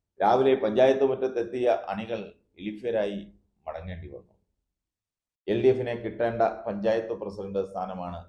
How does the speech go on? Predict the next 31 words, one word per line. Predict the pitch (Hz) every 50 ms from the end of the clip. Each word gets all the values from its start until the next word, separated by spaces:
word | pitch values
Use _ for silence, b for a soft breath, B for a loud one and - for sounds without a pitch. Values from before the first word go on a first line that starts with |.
| _ 82
ഈ | 87 87
രാഷ്ട്രീയ | 87 90 - - 98 98 87 -
ചതിയിൽ | 87 82 78 80 80 78 - 73
നഷ്ടമായത്. | - _ - 85 - 71 69 69 - - - _ _ _ _ _ _ _ _ _ _ -
മോൻ | 101 113 120
ചത്താലും | 123 117 - - 113 113 117 113 110 104
മരുമോളുടെ | 98 98 98 104 110 110 110 110 - 98
കണ്ണീർ | 90 90 101 104 104 101
കണ്ടാൽ | 101 101 101 98 95 90 90
മതിയെന്ന | 85 87 90 85 85 85 80
അമ്മായിയമ്മയുടെ | 78 82 95 98 101 98 98 98 92 90 - 85 82 78
റോൾ | 80 85 85 82 -
ഭംഗിയായി | - - 85 85 85 82 80 80 78 76 _ _ _
അഭിനയിച്ചു. | 69 69 69 69 67 67 - _ _ _ _ _ _ _ _ _ _ _ _ _ _ _ _ _ _ _ _ -
മുത്തോലിയിലും | - - 156 156 160 165 175 170 180 175 160
കിടങ്ങൂരിലും | 165 156 156 156 165 170 165 160 170 165 160 151
ബി | 151 151 151
ജെ | 165 156 160
പി | 165 151
ഭരിക്കുന്നുണ്ടെങ്കിൽ | 147 143 147 139 156 156 151 147 147 139 143 147 147 143
അത് | 139 135 139 -
സി | 135 127 127
പി | 127 131
എമ്മിന്റെ | 135 131 127 135 127
നിലപാട് | 120 117 113 113 117 120
കൊണ്ട് | 117 120 117 110 104 98
മാത്രമാണ്. | 101 101 104 107 95 82 73 71 - - _ _ _ _ _ _ _ _ _ _ _ _ _ _ _ _ _ _ _ _ _ _ _ -
കഴിഞ്ഞ | 101 113 135 139 139
മാസം | 139 139 147 143 139 - - 127
കോൺഗ്രസ് | 127 131 135 135 143 139 139 - -
കൂട് | 139 135